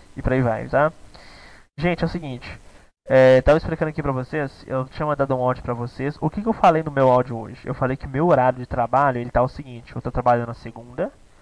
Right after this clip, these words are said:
eu tô trabalhando segunda, quarta e sexta, e sábado não vai ter mais aula, né? Antes tava como? Eu ia vir dia sim, dia não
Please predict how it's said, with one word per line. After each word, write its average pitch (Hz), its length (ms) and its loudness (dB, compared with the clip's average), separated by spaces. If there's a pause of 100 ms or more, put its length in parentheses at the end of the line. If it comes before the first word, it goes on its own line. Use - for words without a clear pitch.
(640)
eu - 60 -14
tô 131 60 -6
trabalhando 120 440 0
segunda, 151 640 -8 (1040)
quarta 131 540 2 (300)
e 180 60 -10
sexta, 131 640 -6
e 160 60 -10
sábado 139 600 -2
não 139 140 0
vai 160 140 -2
ter 156 140 -6
mais 156 220 -4
aula, 123 300 -8 (720)
né? 131 220 0 (540)
Antes 190 380 0
tava 156 240 4
como? 117 320 -2
Eu 127 180 2
ia 127 140 0
vir 123 180 -8 (100)
dia 127 160 -8
sim, 143 180 -14
dia 127 180 -6
não 120 240 -6